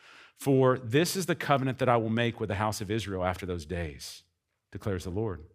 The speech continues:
I will put my law" where? "Within them. And I will write it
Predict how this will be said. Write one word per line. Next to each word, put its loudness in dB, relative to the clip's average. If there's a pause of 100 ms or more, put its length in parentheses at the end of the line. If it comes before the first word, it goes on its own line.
(1300)
I 6
will 2
put -6
my 2
law" 2 (260)
where? -2 (1160)
"Within -4
them. -10 (1300)
And -2
I 2
will -2
write 4
it -4